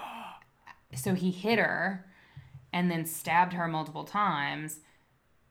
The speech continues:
Speaker 2: And then the other two teenagers were killed because they witnessed it, but they were killed much less savagely than,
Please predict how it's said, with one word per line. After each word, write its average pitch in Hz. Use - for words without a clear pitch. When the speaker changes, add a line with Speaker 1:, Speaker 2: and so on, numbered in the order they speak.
Speaker 2:
And 180
then 175
the 165
other 175
two 175
teenagers 156
were 156
killed 151
because 160
they 147
witnessed -
it, -
but 170
they 160
were 147
killed 147
much 147
less 156
savagely 156
than, 143